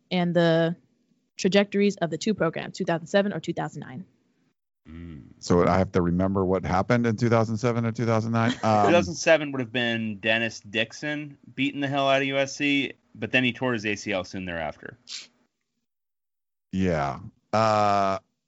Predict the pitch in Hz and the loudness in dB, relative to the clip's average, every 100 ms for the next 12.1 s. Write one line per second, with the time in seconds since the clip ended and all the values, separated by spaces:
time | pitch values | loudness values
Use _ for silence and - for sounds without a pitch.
0 | _ 147 143 131 127 127 135 139 127 113 | _ 2 2 2 0 0 0 -2 -2 -4
1 | 113 107 113 110 104 101 98 95 90 - | -4 -2 0 0 0 0 -2 -4 -10 -14
2 | - 120 113 104 87 64 52 - - 98 | -12 -8 -6 -4 -6 -8 -12 -18 -10 -6
3 | 90 85 87 98 90 90 87 87 85 - | -6 -8 -6 -2 0 -2 -6 -8 -10 -8
4 | 101 90 - - - - 101 92 90 - | -6 -4 -8 -14 -12 -8 -6 -4 -4 -2
5 | 87 82 - 85 82 80 - 92 80 85 | -2 -2 -4 -8 -6 -8 -4 -4 -4 -6
6 | 87 82 82 80 78 - - 52 50 _ | -6 -6 -8 -10 -10 -12 -10 -12 -12 _
7 | _ _ _ _ _ _ _ _ _ _ | _ _ _ _ _ _ _ _ _ _
8 | _ _ - 131 151 - - 214 262 - | _ _ -4 0 0 -2 -4 -4 -4 -8
9 | 107 - - - 151 139 - 196 240 226 | -14 -14 -12 -4 -2 -2 -2 0 2 2
10 | 151 156 170 160 131 123 143 123 127 127 | 2 0 2 0 -2 -2 -2 -2 0 2
11 | 107 - 107 92 62 - 92 92 98 90 | 2 0 -2 -2 -4 -6 -8 -6 -6 -6
12 | 85 | -10